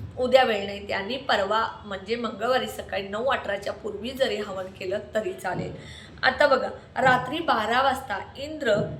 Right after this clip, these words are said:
चंद्र, कुबेर, माता लक्ष्मी यांची पूजा केली जाते. आता ही पूजा करत असताना आपल्याला पूजा कशी करायची, याचा मी व्हिडिओ टाकणार आहे.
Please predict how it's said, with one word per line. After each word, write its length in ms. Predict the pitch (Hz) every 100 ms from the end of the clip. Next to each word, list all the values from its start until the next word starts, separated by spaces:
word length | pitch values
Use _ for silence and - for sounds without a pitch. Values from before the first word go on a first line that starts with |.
| -
चंद्र, 400 | 285 294 294 208
कुबेर, 760 | 226 - - 285 277 233 247 233
माता 380 | 214 202 - 247
लक्ष्मी 640 | 277 269 - 262 240 - - - 247
यांची 460 | 220 220 214 -
पूजा 380 | 403 381 247 214
केली 360 | 214 208 190 180
जाते. 540 | 165 - - - - - - - -
आता 180 | 240 285
ही 240 | - 320
पूजा 340 | - 330 262
करत 360 | 269 277 254 247
असताना 380 | 247 254 240 240
आपल्याला 400 | 226 226 214 233
पूजा 360 | 233 240 226
कशी 420 | 226 233 226 - 330
करायची, 400 | 277 214 208 214
याचा 240 | 196 208
मी 140 | 208
व्हिडिओ 280 | 208 196 196
टाकणार 520 | 196 202 - 202 240
आहे. 400 | 233 202 - -